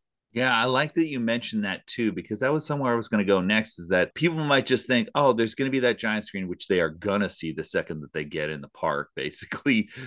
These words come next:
So it's very high visibility,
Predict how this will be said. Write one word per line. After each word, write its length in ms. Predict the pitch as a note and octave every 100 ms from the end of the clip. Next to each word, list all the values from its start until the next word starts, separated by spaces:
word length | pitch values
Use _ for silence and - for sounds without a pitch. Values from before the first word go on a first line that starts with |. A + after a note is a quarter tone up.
| -
So 200 | C3+ B2
it's 100 | A2+
very 720 | G#2+ G2+ A#2 A2+ A2+ A2 G2
high 320 | - A2+ A2 A2+
visibility, 880 | A2 G#2+ F#2 E2 F#2+ F#2+ D2 D#2